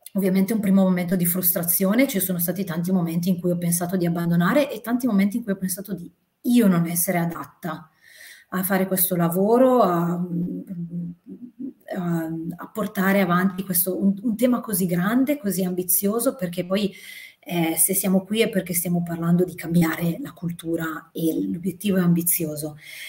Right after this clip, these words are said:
Ehm, ho avuto persone intorno a me che mi hanno ispirato e ho cercato sempre di ispirarmi alle persone che questi grandi risultati li avevano ottenuti, ma sono stata fortunata perché alcune di queste persone di cui io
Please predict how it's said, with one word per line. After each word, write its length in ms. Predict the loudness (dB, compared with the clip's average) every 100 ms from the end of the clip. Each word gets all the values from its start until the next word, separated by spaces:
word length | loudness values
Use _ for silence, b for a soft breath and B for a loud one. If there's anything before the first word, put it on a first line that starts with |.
| B B B B -20 0
Ehm, 1080 | 6 6 6 4 4 6 6 6 6 2 6
ho 100 | 8
avuto 720 | 10 8 6 10 12 10 8
persone 500 | -2 0 2 4 4
intorno 400 | 2 0 -2 0
a 40 | 0
me 160 | 0
che 120 | 2
mi 100 | 4
hanno 160 | 4 2
ispirato 720 | 2 2 2 4 2 4 4
e 80 | 2
ho 40 |
cercato 380 | 0 -4 -6 -4
sempre 360 | -2 0 2 2
di 100 | 2
ispirarmi 960 | 0 2 2 4 2 2 6 6 4
alle 240 | 0 -2 -2
persone 680 | -2 0 0 0 0 0 -4
che 580 | -2 2 4 2 -2 -8
questi 260 | -2 -2
grandi 340 | 0 0 2 2
risultati 520 | 2 0 0 -2 0
li 60 | 0
avevano 340 | 0 2 0
ottenuti, 640 | -2 0 0 0 0 -4 -4 _ _
ma 520 | 4 6 6 6 2
sono 220 | 2 2 2
stata 320 | 2 2 2
fortunata 720 | 2 -4 -2 -2 -2 -4 -6
perché 500 | -4 -4 0 0 0 B B B B
alcune 300 | -8 2 4
di 120 | 4
queste 280 | 0 -2 -2
persone 380 | -4 -2 0 0
di 100 | -2
cui 260 | -4 -4
io 120 | -2